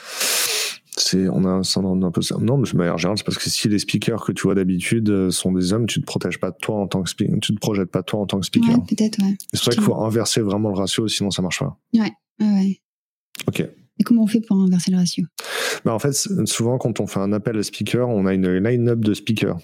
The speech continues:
Speaker 2: Mm.
Speaker 1: pour montrer, euh, qu'on a déjà des speakers stars et maintenant on cherche des speakers, euh, crowdsourcés, quoi.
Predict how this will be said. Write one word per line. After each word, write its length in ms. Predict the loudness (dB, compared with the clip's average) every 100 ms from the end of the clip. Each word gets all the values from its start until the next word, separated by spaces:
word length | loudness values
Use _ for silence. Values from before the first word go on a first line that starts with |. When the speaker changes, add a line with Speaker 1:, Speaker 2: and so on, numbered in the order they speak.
| _ -16
Speaker 2:
Mm. 60 | -16 -14 -18 -8
Speaker 1:
pour 400 | -2 0 0 -4 -2
montrer, 720 | 0 0 -2 0 2 2 0 -2 -2
euh, 240 | 0 -2
qu'on 240 | -2 0
a 100 | 2
déjà 320 | 0 0 0 2
des 140 | 0
speakers 400 | 0 -4 -4 -4
stars 440 | -4 -2 -2 -4 -2
et 140 | -2 0
maintenant 360 | -2 -2 -4
on 40 | -2
cherche 220 | -2 -2
des 60 | -2
speakers, 500 | -4 -4 -2 -2 0
euh, 760 | 0 0 0 0 0 -2 -4 -8 -6
crowdsourcés, 540 | -6 -4 -4 -2 -2
quoi. 220 | -2 -6